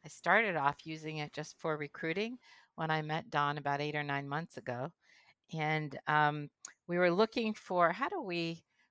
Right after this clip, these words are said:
we had some la-, higher level openings, and we thought, "How do we find a person that's results-oriented, self-aware, has high self-expectations, and is going to fit into our culture?" Not just that they can do the job,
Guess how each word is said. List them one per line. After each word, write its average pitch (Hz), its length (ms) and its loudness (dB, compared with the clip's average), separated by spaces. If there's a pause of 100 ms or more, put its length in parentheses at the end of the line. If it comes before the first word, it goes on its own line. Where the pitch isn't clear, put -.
we 180 60 -10
had 185 200 -6
some 156 280 -8
la-, 143 380 2 (340)
higher 165 320 4
level 151 500 6 (260)
openings, 143 560 -8 (160)
and 156 140 -12
we 156 80 -10
thought, 160 340 -4
"How - 160 -6
do 311 80 -4
we 330 160 -8 (140)
find 151 420 0 (640)
a - 60 -4
person 151 640 0
that's 135 220 -6
results-oriented, 147 1000 0
self-aware, 139 840 -4 (460)
has 147 140 -10
high 180 300 2
self-expectations, 131 1400 -2 (120)
and 131 360 -8 (400)
is 165 100 -10
going 160 220 2
to 143 80 -6
fit 170 200 2
into 160 280 0
our 135 240 -4
culture?" - 680 -8 (220)
Not 160 260 -8
just 170 240 -12
that 151 140 -8
they 123 80 -4
can 135 220 -14
do 156 180 -10
the 131 100 -8
job, 113 300 -6